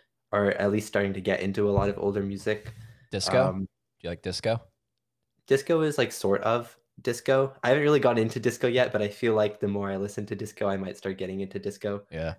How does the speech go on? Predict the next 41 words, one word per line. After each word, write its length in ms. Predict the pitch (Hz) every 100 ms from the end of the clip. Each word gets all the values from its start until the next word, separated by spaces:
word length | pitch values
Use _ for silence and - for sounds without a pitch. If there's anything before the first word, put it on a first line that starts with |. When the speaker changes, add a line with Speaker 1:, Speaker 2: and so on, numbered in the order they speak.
| -
Speaker 1:
Um, 600 | 95 95 98 92 92 92 _ _ _ _ _ _ _ _ _ _ _ - _ _ -
I 100 | 127
don't 120 | 107
know. 360 | 110 98 98 _ _ _ _ _ _ _ -
It's 120 | 110
kind 200 | - 170
of 100 | 165
just, 400 | 139 123 - _ _ _ _ _ -
my 80 |
music 260 | 117 143 143
taste 220 | 127 120
isn't 160 | 104 101
really, 280 | 101 98 - _ _
I 80 | -
have 100 | 131
a 60 | 127
playlist 500 | - 104 104 104 -
with, 160 | 104
like, 300 | 104 95 - - _
eight 140 | 107
hundred 340 | - 104 101 95
songs 280 | 95 98 104
in 80 | 107
it, 220 | 113 - _
Speaker 2:
Mm-hmm. 160 | 101 92
Speaker 1:
which 120 | 95
I 40 | 104
just 200 | - -
shuffle, 520 | 98 - 113 117 -
and 120 | 104
it's 140 | 101 98
just 160 | 139 - _ _ _ _
random 460 | 101 104 104 98 95
songs 640 | 95 92 95 95 - - _
Speaker 2:
Yeah. 120 | 82 82
Speaker 1:
from 160 | 95
different 360 | 95 98 98 98
genres. 580 | 90 95 98 95 - - _
Speaker 2:
Yeah, 180 | 107 110
yeah. 180 | 104 110
Speaker 1:
Really. 340 | 101 92 98